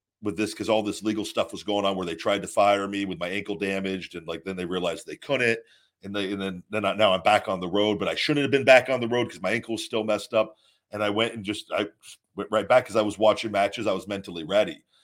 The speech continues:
and I was in shape, shape enough, even though my, I wasn't doing a lot of, of cardio because of my ankle, I was still, like, I was, I always, my wrestling wind has been always good. And then when I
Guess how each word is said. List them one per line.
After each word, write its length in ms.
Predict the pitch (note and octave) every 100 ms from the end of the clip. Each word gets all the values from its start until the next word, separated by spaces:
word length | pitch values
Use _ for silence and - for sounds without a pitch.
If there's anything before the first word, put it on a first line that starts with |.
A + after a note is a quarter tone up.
| _
and 100 | G#2+ A2+
I 40 |
was 140 | G#2
in 100 | A#2+
shape, 400 | G2 - B2+ C3+
shape 300 | - - A#2
enough, 320 | A2+ F2+ F#2+ - _ _ _ _ A#2
even 220 | B2+ A#2
though 100 | A2+
my, 160 | A2 G2+
I 40 |
wasn't 280 | G#2+ G#2 G#2+
doing 180 | A2 G2
a 40 |
lot 260 | G2 G2+ G2
of, 120 | F2 -
of 160 | F2
cardio 380 | - A2 A2+ G2+
because 220 | E2 G2
of 40 | E2
my 100 | E2+
ankle, 460 | G2+ B2+ B2 E2 E2 _ _
I 100 | F#2+
was 160 | G#2+ G2+
still, 360 | - A#2+ A2 G#2
like, 260 | F#2+ -
I 200 | G#2 G2+ F#2
was, 300 | F#2+ - -
I 140 | G#2+ G#2
always, 440 | A2+ A#2+ G2+ - _ G2+
my 160 | G2+
wrestling 440 | G2 A2+ - G#2+ F#2+
wind 140 | F#2+
has 140 | F2
been 260 | - G#2+ G2+
always 460 | G2+ G#2+ F2+ D#2 - _ _ _ _ -
good. 300 | F2+ A2 F#2+
And 80 | F2
then 140 | G2 F#2+
when 100 | F#2+
I 180 | F#2